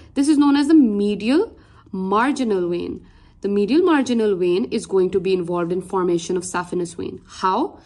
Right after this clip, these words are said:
Well, the medial marginal vein, as it runs, it joins the medial end of the dorsal venous arch to form your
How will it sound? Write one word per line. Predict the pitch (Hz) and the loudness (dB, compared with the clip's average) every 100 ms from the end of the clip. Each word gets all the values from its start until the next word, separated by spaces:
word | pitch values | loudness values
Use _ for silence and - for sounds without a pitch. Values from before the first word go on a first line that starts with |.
| - - - - | -20 -20 -16 0
Well, | 285 | 4
the | 311 | 8
medial | 311 370 480 | 8 8 4
marginal | 381 269 233 233 233 | 0 0 0 0 0
vein, | 190 190 185 262 - - - | 2 2 4 0 -4 -14 -6
as | 247 320 - | 0 0 0
it | 240 | -6
runs, | 214 196 196 277 - - _ | -4 -2 2 2 0 -14 _
it | 403 440 220 | -2 -2 -6
joins | 175 220 220 240 240 | -2 0 2 0 0
the | 208 | -2
medial | 190 190 214 262 285 311 - | -2 0 2 4 6 4 2
end | 208 202 | -2 -2
of | 190 175 | -2 -2
the | |
dorsal | 175 185 190 185 185 208 202 | -2 0 0 0 -2 0 0
venous | 185 185 180 180 - - | 2 0 0 -4 -12 -6
arch | 185 202 311 - - | -2 -2 -2 -6 -4
to | 247 | -4
form | - - - 285 302 311 320 | -4 -8 -2 2 4 4 4
your | 269 202 185 190 254 | 4 2 0 0 -2